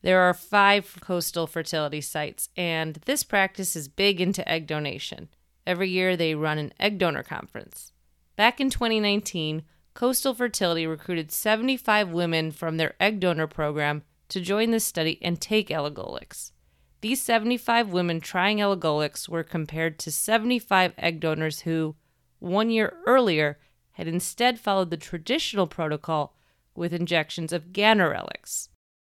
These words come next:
All the egg donors were between twenty-one to thirty years old, with the average age being twenty-six,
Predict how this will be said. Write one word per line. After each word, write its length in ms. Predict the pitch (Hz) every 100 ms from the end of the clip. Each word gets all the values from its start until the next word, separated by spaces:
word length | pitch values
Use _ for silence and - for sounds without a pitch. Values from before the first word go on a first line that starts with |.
| _ -
All 220 | 220 247
the 180 | 220 190
egg 180 | 175
donors 520 | 170 160 160 160 160 165
were 180 | 156
between 480 | 156 156 - 165 156
twenty-one 540 | - 202 220 247 220 214
to 100 | 208
thirty 320 | - 175 160
years 320 | 156 151 143
old, 400 | 147 143 143 143 - -
with 100 | 160
the 160 | 147 -
average 380 | 170 185 196 170
age 260 | 160 156
being 240 | - 151 143
twenty-six, 800 | - 143 - - 214 - -